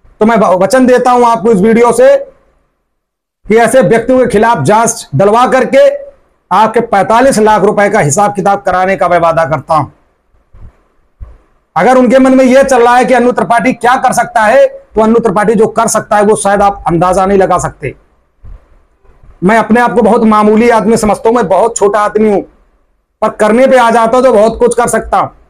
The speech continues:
तो प्यारे मित्रों, यहां पर रुकावटें जो आ रही हैं, तो कहीं ना कहीं आपके विभागीय नेता नहीं चाहते कि आप का विभाग का उद्धार हो,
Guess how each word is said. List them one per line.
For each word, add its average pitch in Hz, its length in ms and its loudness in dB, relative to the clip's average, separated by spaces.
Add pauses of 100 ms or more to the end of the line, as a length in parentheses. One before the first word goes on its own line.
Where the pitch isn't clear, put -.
(1900)
तो 202 80 -2
प्यारे 247 320 0
मित्रों, 269 360 2
यहां 262 240 0
पर 277 140 0
रुकावटें 247 800 0 (180)
जो 254 160 2
आ 226 180 2
रही 226 200 2
हैं, 147 160 -2
तो 180 120 -8
कहीं 262 260 0
ना 302 140 2
कहीं 208 320 -2 (680)
आपके 233 500 2
विभागीय 190 460 2
नेता 202 340 0
नहीं 185 260 0
चाहते 180 480 0
कि 190 300 -2
आप 202 380 0 (1120)
का 190 80 0
विभाग 165 460 0
का 190 120 0
उद्धार 160 460 0
हो, 151 380 0